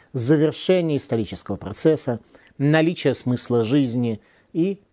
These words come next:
так далее, и так далее. Вот для этого, к этому ориентирован весь мир, все мироздание, это завершение исторического процесса. Значит, получается, что в определенном аспекте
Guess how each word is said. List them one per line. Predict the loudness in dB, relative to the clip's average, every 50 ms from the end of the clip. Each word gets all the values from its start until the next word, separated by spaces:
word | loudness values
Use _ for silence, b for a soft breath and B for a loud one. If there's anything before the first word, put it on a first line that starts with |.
| _ -10
так | -10 -8 -6
далее, | -4 -4 -2 -2 -2
и |
так | -4 -4 -6 -6
далее. | -6 -6 -6 -4
Вот | -4 -4 -4 -6 -10 -10
для | -6 -2 2 4 6 6 4 4 2
этого, | 2 2 2 0 0 -2 0 0 0 -2
к | -2 -6 -12 -6 0
этому | 2 2 2 2 0 -2 -2 0 0 0 2 2
ориентирован | 2 2 2 0 -2 -2 2 2 2 2 2 0 0 -2 -2 -4 -6 _ _ _ -8
весь | -4 -2 -2 -2 -2 -2 0
мир, | 2 2 2 2 0
все | -2 -6 -4 -2
мироздание, | -2 -2 -2 -2 -4 -2 2 2 4 4 4 2 0 -2
это | -2 -2 -4
завершение | -4 -4 -6 -6 -6 -6 -2 0 0 2 2 0 0 0 -2 -6 b b b b b
исторического | -2 -2 -2 -2 -4 -4 -4 -4 -4 -8 -12 -8 -4 -2 -2 -2
процесса. | -2 -4 -4 -4 -6 -10 -12 -12 -12 -16 -18 B B B B B
Значит, | 0 2 2 2 2 -2 -4
получается, | -2 0 0 0 -2 -6 -6 -6 -6 -6
что | -6 -4 -2 -4
в |
определенном | -2 -2 -2 -2 0 0 0 -2 -4
аспекте | -4 -2 2 2 2 2 2 0 -2 -2 -2